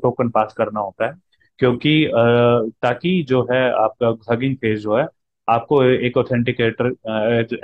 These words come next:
as an authenticated user आपको verify कर पाए। ठीक है, तो यहाँ से हमने कुछ नहीं, इसमें simple हमने stable diffusion pipeline के ऊपर from pre-trained वाला method कॉल किया है और इस method में जो जो आर्गुमेंट चाहिए हमने वो पास करवाए। ये method में वही आर्गुमेंट है जो हमने ऊपर define किए थे कि भाई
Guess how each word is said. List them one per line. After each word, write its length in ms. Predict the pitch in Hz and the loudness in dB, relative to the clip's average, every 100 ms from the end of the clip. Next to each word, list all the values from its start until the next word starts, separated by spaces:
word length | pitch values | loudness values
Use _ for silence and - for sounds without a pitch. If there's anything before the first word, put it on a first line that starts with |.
| 117 | -2
as 140 | 120 | 0
an 80 | 120 | 0
authenticated 800 | 113 120 117 117 104 110 104 104 | 0 -2 -4 -4 -4 -4 -2 0
user 180 | 107 147 | 0 0
आपको 380 | 110 139 147 - - - - | 0 0 -2 -4 -18 -20 -6
verify 380 | 117 120 117 110 | 0 0 0 -2
कर 140 | 98 | -4
पाए। 180 | 92 87 - _ _ _ - | -6 -8 -10 _ _ _ -2
ठीक 140 | 170 | 0
है, 80 | 156 | 0
तो 140 | 151 | 2
यहाँ 360 | 139 123 123 131 | 2 2 0 0
से 140 | 156 | 0
हमने 260 | 143 147 143 | 0 0 -2
कुछ 300 | 143 139 151 | -2 -4 -2
नहीं, 140 | 165 | -4
इसमें 240 | 175 135 127 | -2 -2 -2
simple 360 | 127 123 127 | -2 0 0
हमने 320 | 123 120 120 | 0 0 -2
stable 360 | 117 123 120 123 | -4 -4 -2 -2
diffusion 400 | 117 - 113 117 | -2 -4 -4 -4
pipeline 420 | 113 110 110 110 | -2 -2 -2 -6
के 120 | 110 | -6
ऊपर 140 | 104 139 | -6 -6
from 360 | - 123 120 117 | -2 0 2 2
pre-trained 440 | 123 120 113 110 | 0 0 0 0
वाला 160 | 110 107 | 2 0
method 320 | 107 - 101 | -2 -4 -4
कॉल 180 | - 95 | -2 -4
किया 260 | 95 107 | -2 -2
है 60 | 151 - - _ | -2 -6 -20 _
और 140 | 151 160 | 0 2
इस 160 | 156 | 2
method 320 | 151 139 143 143 | 0 0 2 2
में 120 | 135 | 2
जो 140 | 131 | 2
जो 140 | 131 131 | 4 2
आर्गुमेंट 420 | 120 120 120 117 | 2 2 0 0
चाहिए 220 | 113 127 | -2 -2
हमने 200 | 151 143 | 0 0
वो 120 | 117 | -2
पास 260 | 107 95 - | 0 -2 -2
करवाए। 240 | 104 92 90 _ _ _ 147 | -4 -4 -6 _ _ _ -2
ये 100 | 139 | 0
method 320 | 135 135 143 | 0 0 0
में 120 | 147 | 2
वही 240 | 135 139 | 2 2
आर्गुमेंट 420 | 139 120 131 135 151 | 2 0 0 0 0
है 60 | |
जो 140 | 135 127 | 0 -2
हमने 200 | 127 127 | 0 -2
ऊपर 240 | - 120 | 0 0
define 300 | 117 120 117 | 0 -2 -4
किए 180 | 120 113 | -4 -4
थे 140 | 117 | -4
कि 100 | 113 | -4
भाई 240 | 113 117 | -2 -2